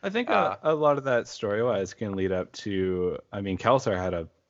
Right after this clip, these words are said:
Speaker 1: real bad upbringing. He was
Speaker 2: Yeah.
Speaker 1: not a fan of his people, and then when he was brought into this order, they, no one,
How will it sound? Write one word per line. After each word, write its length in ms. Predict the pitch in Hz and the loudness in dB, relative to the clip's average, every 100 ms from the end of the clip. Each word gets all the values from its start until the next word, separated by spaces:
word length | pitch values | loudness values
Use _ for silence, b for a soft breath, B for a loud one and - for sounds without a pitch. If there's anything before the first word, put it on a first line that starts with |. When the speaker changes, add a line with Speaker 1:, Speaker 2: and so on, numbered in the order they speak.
| _ _ - | _ _ -4
Speaker 1:
real 320 | 95 101 104 | 2 4 6
bad 240 | 92 85 | 4 2
upbringing. 560 | 90 101 87 87 82 87 | 0 -2 -4 -4 -6 -6
He 320 | 95 90 87 95 | -6 -6 -8 -8
was 180 | 90 90 | -6 -2
Speaker 2:
Yeah. 140 | 90 | 0
Speaker 1:
not 240 | 101 98 - | 0 -2 -4
a 100 | 90 | -6
fan 380 | - 92 101 98 | -4 -2 -2 -2
of 120 | 85 | -4
his 140 | 87 | -8
people, 540 | - 113 - 92 87 - | -4 -4 0 0 0 0
and 240 | 92 92 | -2 0
then 300 | 95 95 95 | 2 2 2
when 100 | 95 | 2
he 160 | 92 98 | 2 2
was 140 | 87 | 0
brought 280 | 85 107 95 | 2 4 6
into 300 | 101 135 101 | 6 6 4
this 360 | 92 87 87 - | 4 4 2 0
order, 540 | 95 113 120 90 87 85 | 6 6 8 6 4 0
they, 500 | 104 104 101 98 101 B B B _ | 4 6 6 4 0 B B B _
no 280 | 113 113 127 | 6 8 10
one, 460 | 139 117 107 98 | 8 8 4 0